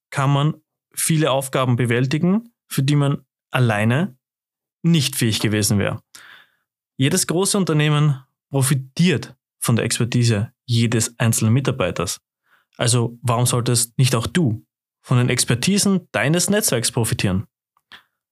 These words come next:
Eines muss aber dazu gesagt sein. Man muss spontan genug sein, um auch sein Netzwerk erweitern zu können. Man muss auf der anderen Seite auch flexibel genug sein, um Aufgaben, die man selber nicht bewältigen kann,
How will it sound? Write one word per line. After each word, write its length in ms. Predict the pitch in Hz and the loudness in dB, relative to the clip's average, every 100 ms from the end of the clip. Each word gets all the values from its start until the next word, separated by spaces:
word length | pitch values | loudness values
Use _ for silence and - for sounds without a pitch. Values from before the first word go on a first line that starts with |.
| _ | _
Eines 380 | - 120 127 - | -2 0 0 4
muss 200 | 131 120 | 4 4
aber 100 | 120 | 0
dazu 240 | 117 117 | 0 0
gesagt 360 | 123 117 143 - | 0 0 0 -2
sein. 260 | 110 98 - _ _ _ _ _ | -2 -2 -4 _ _ _ _ _
Man 140 | 123 123 | 2 4
muss 320 | 131 - - _ | 4 2 -6 _
spontan 500 | - 135 120 120 113 | -6 -2 0 0 0
genug 260 | 123 127 120 | 2 0 0
sein, 300 | 139 151 175 | 0 0 0
um 100 | 147 | 0
auch 140 | 127 123 | 0 2
sein 180 | 127 | 2
Netzwerk 400 | 123 117 - 110 | 2 0 -2 -2
erweitern 360 | - 127 147 147 | -2 -2 0 0
zu 100 | 127 | 0
können. 500 | - 110 120 147 - _ - - _ | 0 2 2 2 -4 _ -20 -20 _
Man 120 | 127 | 2
muss 180 | 147 156 | 2 2
auf 100 | 143 | -2
der 120 | 131 | -2
anderen 320 | 135 180 147 | 0 0 0
Seite 340 | 131 123 123 - | 0 0 -2 -2
auch 200 | 127 - _ _ | -4 -6 _ _
flexibel 680 | - - 131 - 214 226 147 | -6 -2 0 0 0 0 0
genug 300 | 131 123 117 | 2 0 0
sein, 320 | 107 113 - | 0 0 -2
um 360 | 135 113 113 - | 0 2 2 -2
Aufgaben, 560 | - 143 - 110 98 98 - _ _ _ _ _ - | -4 -4 -2 -2 0 -2 -4 _ _ _ _ _ 0
die 80 | |
man 180 | 117 107 | 2 2
selber 320 | 107 120 104 | 0 0 0
nicht 200 | 107 180 | 0 0
bewältigen 420 | - 110 110 107 107 | 0 -2 0 -2 0
kann, 380 | 113 131 180 | 2 0 0